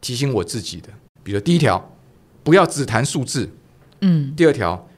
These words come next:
Speaker 1: 要问他最近的心情好不好，
Speaker 2: <laughs>
Speaker 1: 问他生活怎么样，跟同事怎么样，啊，
Speaker 2: 嗯。
Speaker 1: 他的 career 有些什么想法等等，我大概列了七条，细节我不记得了。
Speaker 2: 嗯。
Speaker 1: 那我用这个方法来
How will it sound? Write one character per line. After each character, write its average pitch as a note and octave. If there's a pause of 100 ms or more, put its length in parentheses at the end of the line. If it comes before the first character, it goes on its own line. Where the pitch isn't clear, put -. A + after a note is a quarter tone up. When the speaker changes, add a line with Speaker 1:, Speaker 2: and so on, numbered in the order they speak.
Speaker 1:
要 C#3+
问 C#3
他 A#2
最 A2+
近 A2
的 F#2+
心 A2
情 F#2+
好 E2+
不 -
好， F2 (480)
Speaker 2:
<laughs> -
Speaker 1:
问 C#3+
他 B2+
生 C#3
活 G#2+
怎 F2+
么 B1+
样， F#2
跟 C3+
同 A2
事 A#2
怎 F2
么 D#2
样， E2+ (480)
啊， F2
Speaker 2:
嗯。 D#3+
Speaker 1:
他 C#3
的 A#2+
career F#2+
有 G2
些 G#2+
什 F2+
么 D2+
想 D2+
法 F#2+
等 G2+
等， G2+
我 D2+
大 A2+
概 A2+
列 A#2+
了 F#2+
七 G2
条， E2+
细 -
节 F#2
我 D#2
不 E2
记 E2+
得 -
了。 -
Speaker 2:
嗯。 D#3 (280)
Speaker 1:
那 B2
我 G#2
用 D3
这 E3
个 A#2+
方 A2
法 E2+
来 D#2+